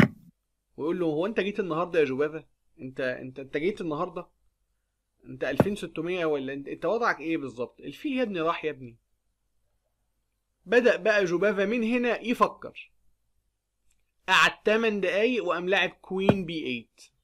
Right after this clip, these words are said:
فخدنا القطعة. وبعد ما اكل، بيشوب اف فور حمينا البيدق.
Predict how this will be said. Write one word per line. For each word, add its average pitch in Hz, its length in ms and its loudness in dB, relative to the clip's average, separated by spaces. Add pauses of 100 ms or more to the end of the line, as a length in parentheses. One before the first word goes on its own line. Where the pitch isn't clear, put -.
(1120)
فخدنا 175 380 4
القطعة. 190 540 -2 (1040)
وبعد 180 320 4
ما 170 180 -4
اكل، 196 280 -4 (3000)
بيشوب 208 340 4
اف - 180 0
فور 220 240 4
حمينا 185 360 0
البيدق. 139 400 -4